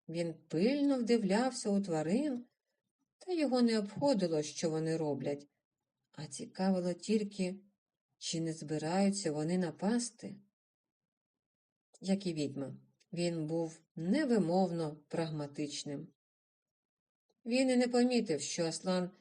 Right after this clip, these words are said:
відбирав по парі від різних видів. Усе, що дядько бачив, чи догадав, що бачить, то це величезну зграю диких та небезпечних тварин,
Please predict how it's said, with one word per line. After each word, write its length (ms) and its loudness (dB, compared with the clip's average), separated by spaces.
відбирав 640 2
по 160 2
парі 460 0
від 160 -2
різних 500 -2
видів. 500 2
Усе, 520 -6
що 200 -4
дядько 440 -6
бачив, 520 -4
чи 160 -6
догадав, 520 -2
що 200 -4
бачить, 560 -4
то 140 -8
це 300 -6
величезну 960 0
зграю 800 0
диких 760 -2
та 140 2
небезпечних 1080 0
тварин, 600 2